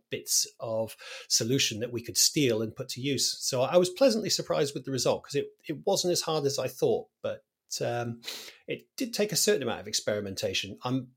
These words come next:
currently writing a blog post on how I got this set up. So obviously there's my shameless plug for my blog.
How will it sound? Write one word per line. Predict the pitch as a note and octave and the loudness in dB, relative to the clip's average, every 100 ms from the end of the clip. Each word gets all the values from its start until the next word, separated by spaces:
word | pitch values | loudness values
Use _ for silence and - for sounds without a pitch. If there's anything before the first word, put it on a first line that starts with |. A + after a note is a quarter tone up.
| - | 0
currently | A3 A3 E3+ | 4 4 4
writing | D#3 D3 D#3 C3+ B2+ | 2 2 0 -2 -2
a | A#2+ B2 | -2 -2
blog | B2+ D#3 D#3 | 4 6 4
post | - A#2 G2+ - - - | 2 0 0 -2 -4 0
on | A2 G#2+ G#2+ | 2 2 2
how | G#2+ C3+ A#2+ | -2 0 2
I | A#2+ | 2
got | A#2 - | 0 0
this | G#2+ | 4
set | - G#2 - | 6 4 -2
up. | G2 - | -6 -6
So | - - G2+ | -8 -8 -10
obviously | A2+ - - | -10 -6 -6
there's | A2 G#2+ - | -4 -4 -4
my | G2+ | -4
shameless | - A2+ G2+ G2 | -2 -2 -2 -6
plug | - G2 - | -4 -6 -8
for | - | -10
my | G2 E2 | -10 -8
blog. | G#2 F#2+ | -4 -4